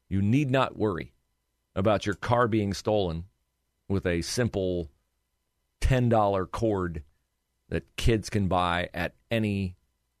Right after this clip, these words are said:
virtually any store out there. Say, "Wait, you're telling kids how to do it." Uh, trust me, they know how. So, uh, it's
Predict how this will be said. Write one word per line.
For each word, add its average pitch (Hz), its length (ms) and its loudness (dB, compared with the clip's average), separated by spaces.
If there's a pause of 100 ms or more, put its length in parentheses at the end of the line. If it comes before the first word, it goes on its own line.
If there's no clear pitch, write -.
(480)
virtually 107 420 2
any 92 140 -2
store 82 360 -4
out - 120 -14
there. - 100 -20 (100)
Say, 165 140 2
"Wait, 240 320 2
you're 127 80 0
telling 151 280 -2
kids 147 200 0
how 123 120 2
to 107 80 -8
do - 140 -4
it." - 120 -16 (600)
Uh, 98 80 0
trust 95 300 -2
me, - 60 -20 (200)
they 92 100 0
know 80 140 -2
how. - 200 -14 (1300)
So, 196 440 4 (1120)
uh, 110 300 4
it's - 320 -2